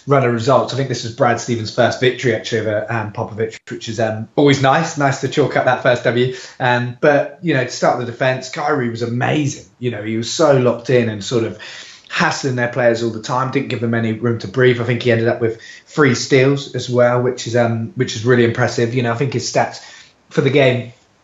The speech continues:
twenty-four points, six assists, three steals, you know, and he actually leads the N B A in the amount of steals for a player, you know, which is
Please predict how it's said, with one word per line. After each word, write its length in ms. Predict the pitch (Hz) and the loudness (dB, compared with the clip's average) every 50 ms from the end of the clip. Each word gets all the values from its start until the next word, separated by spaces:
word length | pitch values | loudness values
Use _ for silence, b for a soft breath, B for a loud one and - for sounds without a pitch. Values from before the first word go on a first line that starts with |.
| _ _ _ _ - | _ _ _ _ -4
twenty-four 460 | - - 151 143 135 135 135 127 117 | 0 2 4 4 4 4 2 0 0
points, 300 | - - 123 123 120 - | 2 0 0 0 -2 -2
six 280 | - - 143 - - - | 0 0 0 0 0 -4
assists, 460 | 120 - - 127 117 117 - - - - | -6 -4 -2 0 0 -2 -4 -8 -6 -2
three 180 | - 143 127 120 | 2 2 2 2
steals, 520 | 117 - - 131 120 120 120 120 117 - | 0 -2 0 2 2 4 4 2 0 0
you 60 | 131 | 0
know, 100 | 120 123 | 0 0
and 80 | 123 123 | 0 0
he 80 | 147 156 | -2 -2
actually 320 | 170 - - - 147 131 | -4 -4 -2 -2 0 2
leads 400 | 131 143 156 156 151 147 143 - | 4 6 8 8 8 6 4 2
the 140 | 143 139 135 | 2 2 4
N 120 | 131 123 | 4 2
B 100 | 127 127 | 2 2
A 280 | 131 127 123 104 98 98 | 2 2 2 0 -2 -4
in 100 | 101 107 | -8 -8
the 80 | 110 | -6
amount 360 | 107 113 120 117 113 110 - - | -4 -2 -2 -2 -2 -2 -4 -8
of 80 | - | -8
steals 560 | - - - 123 120 113 98 98 - - - - | -4 -2 0 2 2 2 0 -4 -8 -12 -14 -8
for 140 | - 120 107 | -4 -4 -4
a 40 | |
player, 260 | 104 - 131 123 117 113 | 0 0 2 2 4 4
you 100 | 123 123 | 4 4
know, 140 | 123 117 | 4 4
which 220 | 117 127 127 - - | 2 2 0 2 2
is 280 | 131 120 - B B | 2 2 2 B B